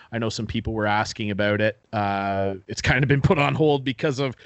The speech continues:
super lockdown version three, um, and all that. So, uh, and my buddy Rob, who is a, an incredibly talented artist and is one of the people I'm doing one of the projects with, he, uh, he has a, a music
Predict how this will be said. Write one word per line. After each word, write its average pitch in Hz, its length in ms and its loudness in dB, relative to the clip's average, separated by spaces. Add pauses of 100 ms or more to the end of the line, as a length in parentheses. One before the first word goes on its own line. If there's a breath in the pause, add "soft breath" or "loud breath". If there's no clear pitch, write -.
(140 loud breath)
super - 640 0
lockdown 131 840 0
version 131 440 -4
three, 135 560 -6 (380 loud breath)
um, 135 680 0
and 131 160 0
all 120 180 4
that. 120 420 0
So, 127 600 0
uh, 135 220 2
and 143 100 0
my 147 140 2
buddy 170 280 2
Rob, 127 460 2
who 120 420 -4
is 120 440 -4
a, 123 180 -4
an 120 80 -2
incredibly 120 500 -2
talented 117 440 -4
artist 110 460 -2
and 117 160 0
is 104 180 0
one 123 160 2
of 120 40 0
the 117 80 2
people 117 280 0
I'm 107 80 -2
doing 110 280 0
one 110 160 -2
of 101 40 -6
the 98 80 -4
projects 151 640 2
with, 95 280 -6 (420 loud breath)
he, 180 360 2
uh, 160 160 6
he - 160 -4
has 175 200 4
a, 147 240 2
a 135 120 0
music 135 640 -4